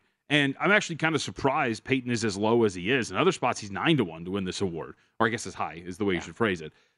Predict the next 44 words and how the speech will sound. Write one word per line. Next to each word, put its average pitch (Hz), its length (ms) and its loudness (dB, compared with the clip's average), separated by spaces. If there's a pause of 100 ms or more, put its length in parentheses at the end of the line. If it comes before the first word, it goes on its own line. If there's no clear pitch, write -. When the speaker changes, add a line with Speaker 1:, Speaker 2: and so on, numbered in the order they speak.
Speaker 1:
Um, 107 520 2
because 135 220 2
I - 20 6
didn't 143 200 0
know 127 200 0
that 123 80 -2
there 120 100 0
was 113 100 2
gonna 120 120 0
be 117 80 4
this 110 200 -2
much 113 180 -4
belief 117 340 2
in 107 80 0
a 107 80 2
Broncos 107 420 2
team 117 220 -4
that 110 100 -2
is 107 100 -2
near 113 140 0
two 127 160 0
to 117 80 4
one 117 140 2
to 113 80 -2
make 123 100 2
the 101 80 -8
playoffs. 117 400 -2
So, 104 320 -2 (320)
uh, 113 140 2
I, 127 200 4 (100)
I 139 180 2
would 113 340 0
rather 123 300 2
go 113 240 4
that 104 280 0
route. 107 220 0
This 123 140 -4
is 117 60 -6
not, 123 140 0
like, 113 120 0
an 107 120 -2
anti-Jalen 110 1040 0
Hurts 208 280 2
thing. 104 260 -4